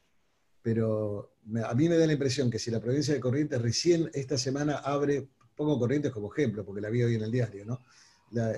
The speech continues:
recién esta semana abre los restaurantes, recién esta semana, y, y lo hace con limitaciones del cincuenta por ciento del aforo,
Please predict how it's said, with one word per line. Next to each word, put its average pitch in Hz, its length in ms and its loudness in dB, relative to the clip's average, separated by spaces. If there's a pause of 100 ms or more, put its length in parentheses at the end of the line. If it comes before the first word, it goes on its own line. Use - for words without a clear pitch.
recién 127 280 0
esta 156 160 0
semana 139 420 0
abre 147 180 2
los 127 140 2
restaurantes, 120 580 0
recién 123 260 -6
esta 127 180 -4
semana, 147 520 0 (180)
y, 113 200 0
y 110 40 0
lo 113 80 4
hace 113 160 0
con 131 140 2
limitaciones 127 600 4
del 110 80 2
cincuenta 117 380 -2
por 104 120 -6
ciento 123 260 -4
del 117 100 0
aforo, 110 480 -4